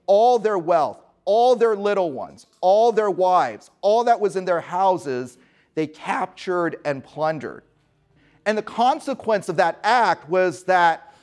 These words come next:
Jacob became a pariah throughout the community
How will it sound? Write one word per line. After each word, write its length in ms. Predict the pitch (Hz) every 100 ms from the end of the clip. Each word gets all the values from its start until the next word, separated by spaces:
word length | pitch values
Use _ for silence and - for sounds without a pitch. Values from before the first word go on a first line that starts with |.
| _ _ _ -
Jacob 640 | 117 214 277 226 196 175
became 340 | 175 170 190 180
a 60 |
pariah 920 | 175 190 165 170 233 240 170 139 139 - _ _ _ _ _ _
throughout 680 | - 202 190 180 175 180 -
the 60 | 175
community 800 | - 185 185 185 185 185 180